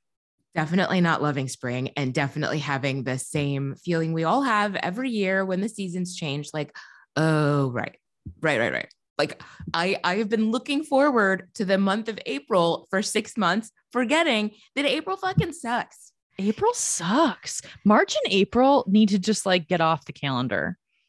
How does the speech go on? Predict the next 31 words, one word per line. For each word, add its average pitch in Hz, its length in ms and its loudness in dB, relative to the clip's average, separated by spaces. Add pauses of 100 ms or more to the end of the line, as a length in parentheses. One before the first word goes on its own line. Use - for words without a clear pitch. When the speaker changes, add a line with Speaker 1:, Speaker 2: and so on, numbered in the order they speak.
Speaker 1:
<laughs> - 260 -4
Speaker 2:
I'm 196 100 8
not, 214 240 6 (100)
I'm 277 220 8
not 226 240 8
a 240 80 4
fan. 156 480 -2 (240)
For 349 120 4
people 370 360 6
who 294 380 8
are 196 340 4
living 180 380 2
in 156 160 0
warm 147 240 0
climates, 302 500 0
I'm 180 100 2
so 160 200 -2
happy 143 280 -4
for 90 220 -6
you. 90 180 -2
And 165 160 -4
I 151 60 -2
get 151 320 0
that 151 140 -8
that - 180 0
probably 151 340 -2
might 147 200 -2
not - 160 -4
translate 214 440 -2
for - 60 -6
you, 294 240 0